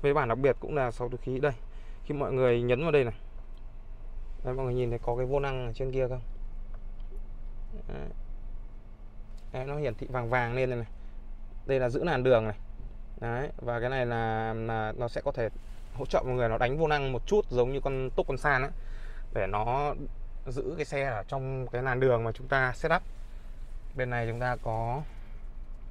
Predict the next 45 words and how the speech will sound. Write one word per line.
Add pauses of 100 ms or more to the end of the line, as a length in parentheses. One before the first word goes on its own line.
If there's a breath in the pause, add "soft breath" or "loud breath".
(840)
cân
bằng
điện
tử
này. (1400)
Đó. (1300 loud breath)
Cái
ghế
da
này
của
cái
bản
cao
cấp
thì
mình
nhìn
cảm
giác
nó
xịn
sò
hơn
cái
bản,
à, (260)
đặc
biệt
và
cái
bản
tiêu
chuẩn
mọi
người
ạ.
Mọi
người
sờ
cái
chất
liệu
da
ấy,